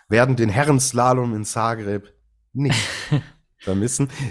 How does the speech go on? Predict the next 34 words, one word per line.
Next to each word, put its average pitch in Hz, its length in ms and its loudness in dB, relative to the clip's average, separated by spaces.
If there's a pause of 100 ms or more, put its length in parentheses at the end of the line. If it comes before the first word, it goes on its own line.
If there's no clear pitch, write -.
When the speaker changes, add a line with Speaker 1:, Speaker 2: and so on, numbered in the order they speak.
Speaker 1:
Der 139 140 8
ist 143 140 2
nämlich 123 240 2
raus 156 260 4
aus - 140 -8
dem 170 120 -6
Kalender. 175 520 0 (100)
Also 107 240 -2
den 107 140 2
Speaker 2:
Mhm. 123 40 2
Speaker 1:
hatten 123 200 0
wir 123 80 4
ja 123 100 4
dann 120 240 2 (380)
tatsächlich 123 500 -4
immer 123 320 0
am, 110 300 0
äh, 98 260 0
Dreikönigstag. 139 1160 -2 (480)
Die 120 60 0
Damen 165 280 4
fahren 131 260 2
zwei 127 300 2
Slaloms 170 600 -2
in 127 180 -4
Zagreb, 147 580 2 (300)
bei 98 80 -2
den 101 140 -2
Herren 110 320 -2 (240)
fällt 101 320 0
er 90 100 -2
weg. 156 240 -4 (720)
Und 127 400 -2 (280)
gut, - 400 -4